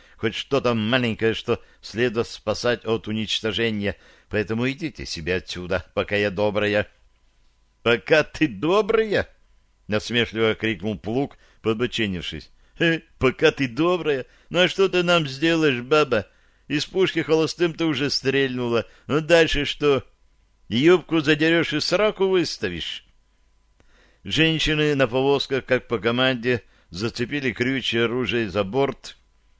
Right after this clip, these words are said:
Элжбета Доноток, она же Ирине Тисюфона, быстрым движением сдернула покрывало с устройства, возле которого стояла.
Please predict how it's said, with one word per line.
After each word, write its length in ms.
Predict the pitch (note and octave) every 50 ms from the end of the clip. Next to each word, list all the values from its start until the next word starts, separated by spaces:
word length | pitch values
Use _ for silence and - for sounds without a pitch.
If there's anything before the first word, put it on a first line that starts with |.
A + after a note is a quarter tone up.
| _ _ -
Элжбета 640 | G#2 A2 A#2 A#2 A2+ G2+ G#2 B2+ C#3 C#3 - C3 B2 A#2
Доноток, 680 | A#2+ B2 B2 C3 C3 B2+ - - B2+ A#2 - - - _ _ _ _ _ _
она 340 | - G2 A2 A#2+ B2+ B2+ A#2+
же 280 | E2+ G2+ A#2+ A#2+ A2 - - - - -
Ирине 680 | F#2 A2+ A#2+ A2+ B2+ C3 C3+ C3+ C3+ C3+ C3 C3 B2+ A2
Тисюфона, 880 | - - A#2 - - B2+ G2+ - A#2 B2+ C3 C3 C3+ C3+ C3 A#2+ G#2+ - _ _ _ _ _ _ _
быстрым 420 | - A2+ C3 B2 - C3 B2+ B2 A#2
движением 540 | A#2+ A#2 G2+ F2+ B2+ C3 C3 B2+ B2+ A#2
сдернула 800 | G#2+ F#2 E2 D#2 D#2 E2 C#3 C#3 C3+ B2 B2 B2 A#2+ A#2 A#2 G#2+
покрывало 560 | F2+ A2+ G#2 - G#2+ A2+ A#2 A#2+ A#2 A2+ G#2+
с 100 | - -
устройства, 720 | G2+ F2 - - - C3 C#3 C#3 A#2+ - - - B2+ B2 - - _ _ _ _ _ _ - _ _ _
возле 300 | F2+ A2 A#2 - B2 A#2+
которого 380 | G#2 B2 G2+ B2 B2+ B2 A#2+ G#2+
стояла. 680 | - - - - A#2+ A#2+ A#2+ A#2 A#2 A#2 A2 - -